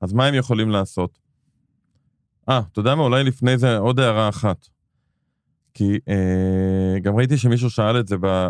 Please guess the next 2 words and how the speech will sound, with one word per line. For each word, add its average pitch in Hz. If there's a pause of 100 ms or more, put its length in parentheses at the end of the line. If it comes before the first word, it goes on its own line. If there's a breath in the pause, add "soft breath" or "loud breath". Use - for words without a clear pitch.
בקבוצה. 90 (1400)
תיאורטית, 127